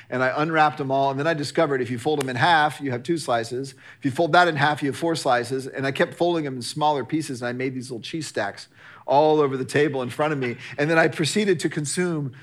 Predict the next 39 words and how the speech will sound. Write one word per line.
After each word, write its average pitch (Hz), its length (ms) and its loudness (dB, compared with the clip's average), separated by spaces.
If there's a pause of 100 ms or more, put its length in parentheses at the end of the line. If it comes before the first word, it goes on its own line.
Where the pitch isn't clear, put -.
(140)
the 147 60 -4
cheese 175 280 -2
stacks 135 480 2 (200)
one 165 280 2
at 160 80 4
a 156 80 4
time 165 360 4
until 151 360 0
the 151 100 2
inevitable 143 400 0
result 123 500 -2 (220)
happened. 107 500 -2 (920)
I 190 100 6
was 240 160 0
actually, 170 480 4
like, 143 240 0 (180)
consciously, 196 520 4
I 147 40 4
was 120 120 -2
thinking, 147 200 -2
"I'm 151 120 -2
gonna 143 160 -2
cover 165 320 -2
up 143 120 -2
the 127 140 -2
evidence 117 400 -6
of 104 100 -12
stealing 117 380 -8
all 107 100 -4
the 104 120 -10
cheese," 101 320 -8
and 104 100 -8
then 107 100 -8
the 110 140 -6
evidence 110 400 -8
just 107 240 -10 (720)
was 110 180 -4
everywhere. 107 380 -4
But 127 160 -2